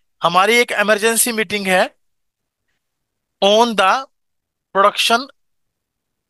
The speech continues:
प्रोडक्शन के ऊपर, तो उसमें आपका प्रेजेंट होना जरूरी है।"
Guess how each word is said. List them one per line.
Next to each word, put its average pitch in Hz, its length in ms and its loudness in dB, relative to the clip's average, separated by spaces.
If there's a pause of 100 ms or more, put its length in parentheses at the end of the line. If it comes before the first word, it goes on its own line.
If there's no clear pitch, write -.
(600)
प्रोडक्शन 202 400 0
के 208 120 -4
ऊपर, 196 200 -2
तो - 280 -8
उसमें 226 240 -2
आपका 175 380 2
प्रेजेंट 185 460 -6
होना 175 340 0
जरूरी 160 400 -6
है।" 110 140 -12